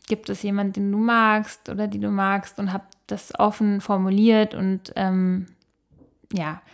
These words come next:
und irgendwann hat sie am Telefon mir eben erzählt, dass sie sich verliebt hat in ein Mädchen.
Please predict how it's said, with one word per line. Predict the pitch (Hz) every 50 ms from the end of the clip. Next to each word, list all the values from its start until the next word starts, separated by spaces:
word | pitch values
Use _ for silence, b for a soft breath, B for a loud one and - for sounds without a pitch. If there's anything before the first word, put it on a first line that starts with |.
| b b _
und | - 208 202 -
irgendwann | 208 214 214 214 196 196
hat | 196 190 -
sie | 202 190
am | 190 190
Telefon | 196 214 208 214 208 - 196 190 190
mir | 190 190
eben | - - 185 190 190 196 -
erzählt, | - 180 - - - 196 190 185 185 185 -
dass | 208 180 -
sie | - 185
sich | 180 196 190 -
verliebt | - 202 185 185 190 185 _ -
hat | 208 -
in | - - -
ein | - 185
Mädchen. | 185 185 190 185 - - 185 180